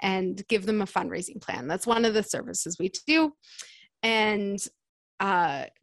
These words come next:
it was very clear that their fundraising revenue had been going down over the last couple of years. And the executive director was very busy and very overwhelmed. And she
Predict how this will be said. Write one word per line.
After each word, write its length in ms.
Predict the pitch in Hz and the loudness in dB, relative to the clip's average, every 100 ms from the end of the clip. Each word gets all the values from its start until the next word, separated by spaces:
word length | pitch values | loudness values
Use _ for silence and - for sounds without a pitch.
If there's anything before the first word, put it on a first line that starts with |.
| 202 - - | -18 -18 -16
it 280 | 151 226 220 | -2 2 4
was 200 | 240 208 | 4 2
very 400 | 185 208 254 277 | 2 6 6 4
clear 320 | - 403 370 | 6 8 8
that 200 | 233 220 | 6 4
their 120 | 208 | 0
fundraising 640 | - - 214 254 294 320 | 2 0 4 4 4 4
revenue 380 | 202 190 214 247 | 2 2 0 -2
had 360 | 208 190 196 202 - | 0 0 0 -4 0
been 180 | 302 | 2
going 500 | 262 180 180 190 233 | 2 0 0 2 2
down 460 | 226 185 180 170 277 | 2 0 -2 0 2
over 200 | 277 226 | 0 0
the 140 | 247 | -2
last 320 | 240 170 180 - | 0 0 -4 -10
couple 400 | - 160 - 269 | -12 -8 0 0
of 100 | 294 | 2
years. 580 | 185 156 - 392 - - - - - - - | 0 0 0 -2 -4 -14 -16 -18 -18 -6 2
And 340 | 208 202 214 | 4 6 6
the 160 | 214 214 | 6 4
executive 580 | 202 208 208 269 262 | 4 0 2 2 0
director 440 | 240 220 202 - 190 | 0 2 0 0 -4
was 220 | 185 - | -4 -8
very 480 | 160 214 214 269 277 | 0 6 6 8 6
busy 420 | 208 185 185 185 | 6 2 2 -2
and 180 | 180 175 - - | -2 -6 -6 2
very 320 | 196 214 254 | 4 6 6
overwhelmed. 880 | 233 220 220 180 165 170 175 - - - - - _ 214 | 4 4 2 2 -2 -4 -6 -8 -8 -12 -20 -20 _ 2
And 680 | 208 202 202 202 196 196 - _ - | 4 4 4 4 2 -2 -6 _ -6
she 1000 | - - - 226 220 214 208 208 202 | -4 -2 2 4 6 4 4 2 -2